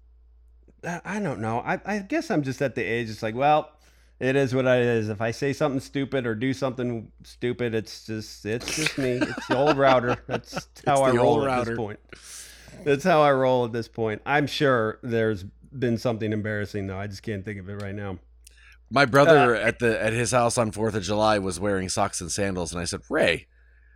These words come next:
Speaker 2: what's up with the
Speaker 1: Ooh,
Speaker 2: socks
Speaker 1: what are you,
Speaker 2: and sandals?"
Speaker 1: what are you,
Speaker 2: And he just
Speaker 1: German?
Speaker 2: <laughs> just without even
Speaker 1: <laughs>
Speaker 2: pausing, he just said,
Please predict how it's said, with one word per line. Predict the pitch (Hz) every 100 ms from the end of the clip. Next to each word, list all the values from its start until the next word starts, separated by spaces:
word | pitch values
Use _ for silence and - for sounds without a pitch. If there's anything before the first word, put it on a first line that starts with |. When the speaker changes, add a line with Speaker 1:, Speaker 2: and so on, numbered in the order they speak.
| _ -
Speaker 2:
what's | -
up | 208
with | 156
the |
Speaker 1:
Ooh, | 302 370
Speaker 2:
socks | 202 - 262
Speaker 1:
what |
are | 175
you, |
Speaker 2:
and | 175 160
sandals?" | - 185 190 143
Speaker 1:
what | 104
are | 202
you, | 147
Speaker 2:
And | 131 143
he | 151
just | 156 156
Speaker 1:
German? | 208 320 359
Speaker 2:
<laughs> | - 254 240
just | 262 240
without | 196 196 185
even | 180 175 151 131
Speaker 1:
<laughs> |
Speaker 2:
pausing, | - 160 151 143
he |
just | 139 156
said, | 147 135